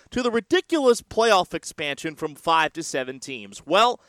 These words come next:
fans in Toronto and all across Canada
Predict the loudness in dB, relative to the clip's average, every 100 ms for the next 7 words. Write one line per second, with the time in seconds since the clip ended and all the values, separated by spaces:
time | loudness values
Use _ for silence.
0 | _ _ _ -4 -2 0 -2 -2 -2 0
1 | 2 4 2 2 2 4 2 0 -4 -2
2 | 0 2 0 0 2 2 -2 -6 -2 0
3 | 0 -2